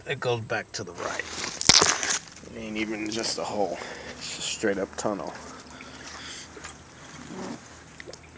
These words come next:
Nice, beautiful sunny day, watching my dog eat.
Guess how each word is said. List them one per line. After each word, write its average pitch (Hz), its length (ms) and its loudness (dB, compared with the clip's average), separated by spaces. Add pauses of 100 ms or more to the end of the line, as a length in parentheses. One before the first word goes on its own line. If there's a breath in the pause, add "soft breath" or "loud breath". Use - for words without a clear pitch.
(3750 loud breath)
Nice, 113 300 -4
beautiful 104 400 -2
sunny 101 400 0
day, 82 300 -4 (120)
watching 98 320 -2
my 95 120 -4
dog 87 340 -2
eat. 87 240 -4